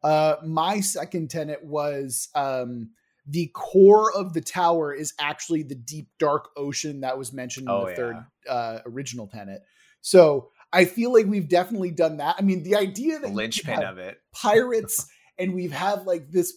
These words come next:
Speaker 1: as a, as a, we have it as potentially part of a greater ecosystem of the tower
Speaker 2: Mm-hmm.
Speaker 1: itself. Like, I feel like we've nailed that. I don't really feel like we need to go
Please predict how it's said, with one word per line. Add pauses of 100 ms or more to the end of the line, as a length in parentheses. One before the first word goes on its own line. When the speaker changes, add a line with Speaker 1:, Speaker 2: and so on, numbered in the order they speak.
(120)
Speaker 1:
as
a, (200)
as
a,
we
have
it
as
potentially
part
of
a
greater
ecosystem
of
the
tower
Speaker 2:
Mm-hmm.
Speaker 1:
itself.
Like, (340)
I
feel
like
we've
nailed
that.
I
don't
really
feel
like
we
need
to
go